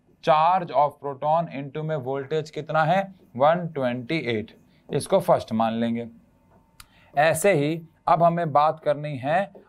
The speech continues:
अल्फा पार्टिकल के लिए। फॉर्मूला H upon में under root,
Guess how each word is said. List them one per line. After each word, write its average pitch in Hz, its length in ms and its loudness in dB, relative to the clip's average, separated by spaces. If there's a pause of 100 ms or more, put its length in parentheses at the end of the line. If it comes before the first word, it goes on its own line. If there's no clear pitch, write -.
अल्फा 135 380 2
पार्टिकल 127 640 -4
के 131 160 -6
लिए। 127 300 -6 (300)
फॉर्मूला 147 360 4 (100)
H 175 200 0 (100)
upon 147 360 0
में 143 260 -6 (120)
under 151 360 2
root, 147 280 -4